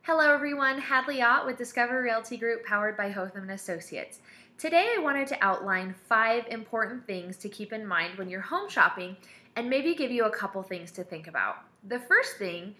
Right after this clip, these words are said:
is the size of the home. The National Association of Realtors, or N A R,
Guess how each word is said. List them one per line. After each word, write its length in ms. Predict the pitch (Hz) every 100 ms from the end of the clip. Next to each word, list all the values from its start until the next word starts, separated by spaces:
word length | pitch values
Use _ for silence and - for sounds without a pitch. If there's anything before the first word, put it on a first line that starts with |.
| - _ -
is 340 | 196 190 185
the 100 | 214
size 400 | 208 185 175 175
of 120 | 185 180
the 120 | 185
home. 340 | 180 139 107 - _ - _ -
The 100 | 240
National 460 | 220 208 277 294
Association 680 | 302 262 233 240 202 202 208
of 140 | 190
Realtors, 760 | 180 175 170 - 170 180 214 -
or 260 | 190 170
N 140 | 185 180
A 140 | 196
R, 440 | 185 165 160 185